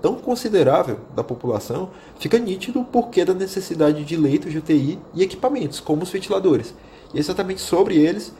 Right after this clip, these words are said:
que eu gostaria de debater bastante no episódio de hoje. Vamos entender um pouco da evolução do doente. Quando o paciente é sintomático e quando ele apresenta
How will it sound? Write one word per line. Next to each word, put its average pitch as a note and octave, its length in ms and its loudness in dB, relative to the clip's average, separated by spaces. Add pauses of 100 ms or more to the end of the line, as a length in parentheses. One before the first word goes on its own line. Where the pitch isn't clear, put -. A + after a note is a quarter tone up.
(180)
que D3+ 80 -4
eu - 20 -4
gostaria D#3+ 320 0
de D3 100 -2
debater D3+ 320 -2
bastante D#3 560 -2 (140)
no C#3+ 100 -4
episódio D#3 360 0
de F3+ 120 -10
hoje. A2 280 -2 (2250)
Vamos G3 180 0
entender E3 720 -2
um C3+ 140 -6
pouco C#3+ 500 2
da B2+ 120 -2
evolução C#3 480 0
do D3 100 0
doente. C#3+ 500 -4 (800)
Quando B3 460 -2
o G3 80 -6
paciente D3 540 -4
é F3+ 180 2
sintomático D#3+ 840 -4 (840)
e C#3 60 -4
quando G#3+ 380 -2
ele F3+ 160 2
apresenta C#3+ 680 -2